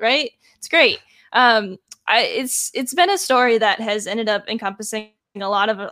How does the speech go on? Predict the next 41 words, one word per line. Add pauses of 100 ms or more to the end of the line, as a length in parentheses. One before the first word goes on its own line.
like,
my
friends
as
well,
of,
like,
there
are
other
characters
that
they've,
like,
made,
like,
for
that
era,
which
is,
like,
really
exciting. (360)
And
it,
it's,
it's
just
always
fun,
like,
bouncing
off
ideas,
like,
with
each
other
and,
like,